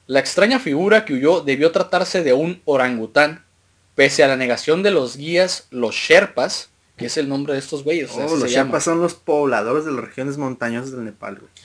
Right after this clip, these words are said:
Speaker 2: En los
Speaker 1: Ah,
Speaker 2: Himalaya.
Speaker 1: anda, a huevo, güey, ¿ves?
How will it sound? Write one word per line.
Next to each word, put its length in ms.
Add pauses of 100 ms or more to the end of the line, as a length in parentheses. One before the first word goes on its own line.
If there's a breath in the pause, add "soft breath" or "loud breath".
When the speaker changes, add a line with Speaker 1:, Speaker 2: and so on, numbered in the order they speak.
Speaker 2:
En 160
los 160
Speaker 1:
Ah, 80
Speaker 2:
Himalaya. 500
Speaker 1:
anda, 180
a 60
huevo, 440
güey, 260
¿ves? 340